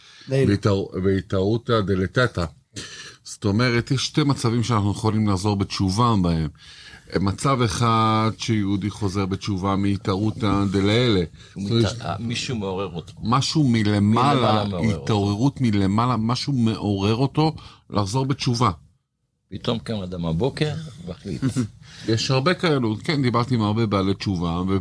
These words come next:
Speaker 2: ו-, ו-, וזה בדרך כלל ככה זה מתחיל גם. זאת אומרת, זה תמיד מת-, בדרך כלל זה מתחיל פתאום באיזו התעוררות כזאת שהנפש, ה-,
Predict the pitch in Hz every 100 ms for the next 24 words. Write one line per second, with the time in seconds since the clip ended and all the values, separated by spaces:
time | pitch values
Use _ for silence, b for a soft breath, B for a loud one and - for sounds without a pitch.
0 | 104 101 117 101 B B 104 B 101 107
1 | 120 131 190 175 180 156 160 156 131 -
2 | 247 202 110 85 82 B B B B -
3 | - 117 117 104 104 123 135 180 170 -
4 | 117 110 104 160 165 147 120 113 110 151
5 | 131 113 143 127 120 107 113 101 - 104
6 | 110 117 139 175 - 135 117 113 110 101
7 | 110 139 147 123 110 110 104